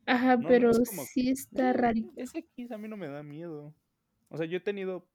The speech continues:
Speaker 2: personas que son claustrofóbicas, que es el miedo también a los espacios cerrados.
Speaker 1: Ajá.
Speaker 2: Aracnofobia,
Speaker 1: No, no,
Speaker 2: temor
Speaker 1: no
Speaker 2: a las
Speaker 1: tengo.
Speaker 2: alturas, pero de ahí a,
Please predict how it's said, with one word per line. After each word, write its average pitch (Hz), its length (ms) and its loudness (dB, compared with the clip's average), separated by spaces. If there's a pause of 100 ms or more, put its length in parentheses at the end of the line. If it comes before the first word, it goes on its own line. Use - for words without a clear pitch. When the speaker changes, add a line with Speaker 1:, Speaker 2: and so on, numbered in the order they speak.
Speaker 2:
personas 123 400 -12
que 110 160 -8
son 113 260 -14
claustrofóbicas, 120 880 -8
que 107 120 -16
es 101 80 -16
el 113 100 -10
miedo 117 200 -10
también 113 260 -14
a - 20 -14
los 107 140 -16
espacios 104 340 -14
cerrados. 123 480 -10 (920)
Speaker 1:
Ajá. 254 320 6
Speaker 2:
Aracnofobia, 160 720 0
Speaker 1:
No, 302 180 8
no, 147 400 -8 (240)
Speaker 2:
temor 294 260 2
Speaker 1:
no 254 60 0
Speaker 2:
a - 20 -4
las 269 120 0
Speaker 1:
tengo. 254 100 0
Speaker 2:
alturas, 131 880 -10 (320)
pero 117 400 -10 (800)
de 127 80 -8
ahí 165 280 -6
a, 135 480 -10